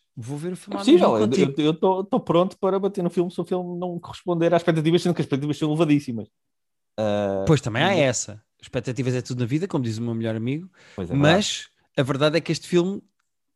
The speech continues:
Speaker 1: tem muito por onde falhar.
Speaker 2: Tem,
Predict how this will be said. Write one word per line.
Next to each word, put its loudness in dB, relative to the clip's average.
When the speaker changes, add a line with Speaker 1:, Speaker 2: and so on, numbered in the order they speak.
Speaker 1:
tem 2
muito 4
por -2
onde -4
falhar. -4
Speaker 2:
Tem, -4